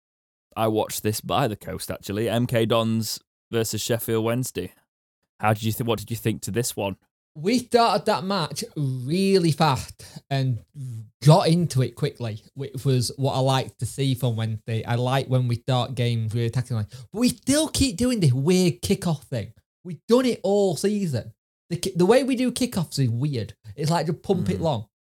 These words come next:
Speaker 2: And I don't
Speaker 1: Mm.
Speaker 2: like, I don't see where that works. You know
Speaker 1: The
Speaker 2: what I
Speaker 1: fans
Speaker 2: mean?
Speaker 1: don't seem to enjoy it in the stadium either when they
Speaker 2: No,
Speaker 1: do it,
Speaker 2: it's,
Speaker 1: when we do it.
Speaker 2: it's
Speaker 1: It's like, "What are we doing? This never works."
Speaker 2: It's,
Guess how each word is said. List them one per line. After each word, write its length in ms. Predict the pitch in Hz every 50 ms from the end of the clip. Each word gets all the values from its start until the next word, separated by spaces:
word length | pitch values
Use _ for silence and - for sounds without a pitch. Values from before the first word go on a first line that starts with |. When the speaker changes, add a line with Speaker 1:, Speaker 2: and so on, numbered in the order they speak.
| _ _ _ _ _ _ _ _ _ _ -
Speaker 2:
And 80 | 151
I 40 | - -
don't 280 | 127 127 107 104 98
Speaker 1:
Mm. 80 | - 180
Speaker 2:
like, 280 | 196 208 233 226 - -
I 60 | -
don't 260 | 175 233 247 226 202 -
see 160 | - 247 233
where 280 | 208 214 214 214 208
that 180 | 202 196 - 175
works. 600 | 190 208 190 143 - - - - - - - - - -
You 100 | 151 165
know 60 | 180
Speaker 1:
The 60 | 139 117
Speaker 2:
what 60 | -
I 60 | 180 190
Speaker 1:
fans 160 | 196 196 -
Speaker 2:
mean? 80 | 185
Speaker 1:
don't 80 | 160 143
seem 180 | - 156 139 127
to 100 | - 123
enjoy 320 | 113 107 110 107 104 104
it 40 | 101
in 80 | 101 101
the 60 | 104
stadium 500 | - - 123 120 123 117 107 101 98 101
either 240 | 104 110 107 104 196
when 120 | 202 233
they 100 | 226 220 208
Speaker 2:
No, 40 | 165
Speaker 1:
do 60 | 147
it, 20 | 139
Speaker 2:
it's, 80 | -
Speaker 1:
when 100 | 104 104 104
we 100 | 104 98
do 80 | 98 98 98
it. 20 |
Speaker 2:
it's 80 | 104 107
Speaker 1:
It's 100 | 104 -
like, 260 | 120 113 113 113 -
"What 140 | - 95 139 156
are 60 | 160
we 100 | 170 185
doing? 320 | 160 165 170 175 170 143 107
This 160 | 110 120 -
never 180 | 156 170 160 175
works." 680 | 160 135 135 156 156 143 113 - - - - - - 196
Speaker 2:
It's, 260 | 202 - 175 -